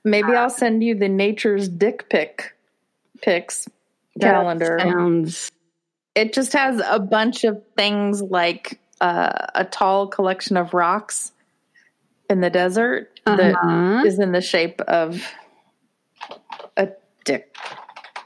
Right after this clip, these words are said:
Speaker 2: Huh. Great. I'll
Speaker 1: So
Speaker 2: take
Speaker 1: anyway.
Speaker 2: it. So last on the agenda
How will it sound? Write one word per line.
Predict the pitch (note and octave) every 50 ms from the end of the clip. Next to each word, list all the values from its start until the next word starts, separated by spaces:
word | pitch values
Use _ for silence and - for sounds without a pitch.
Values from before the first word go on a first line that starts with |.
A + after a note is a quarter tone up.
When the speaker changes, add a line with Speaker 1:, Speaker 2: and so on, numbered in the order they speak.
| _ - - - _ -
Speaker 2:
Huh. | F#4+ G#4+ B3+ - - - - - - - - - A4+ - - - - F4+ - - - - - - - - E4+ F#4+ - - - - - - - - - - - - - - _ -
Great. | G4 A#4 C5+ - G#3+ D#3+ - - A#3+ - - - - - - - - - -
I'll | C#4 C4+ D4+ D#4+ D#4 -
Speaker 1:
So | - - - B3+ A#3+
Speaker 2:
take | F#4+ F#4+ F4+ -
Speaker 1:
anyway. | - G#3 - F#3 E3 - -
Speaker 2:
it. | - - - - _ _ _ - - - - _ _ - C#4 - - _ - - - D#5+ D#5+ - _ - A#4 - - - _ - - - - - - - - -
So | - - - - C4+ B3 B3 B3 A#3+
last | A#3 A#3 A#3+ B3 C4+ D4 E4 F#4 G4 - - - - -
on | C4 A#3+ A#3+ A#3+ A3
the | A3+ A3 G#3+ G#3 G#3 G#3
agenda | G3+ - G3+ G3+ G3 G3 A3 A3 G3+ G#3 G3+ G3+ F#3+ F#3 F3+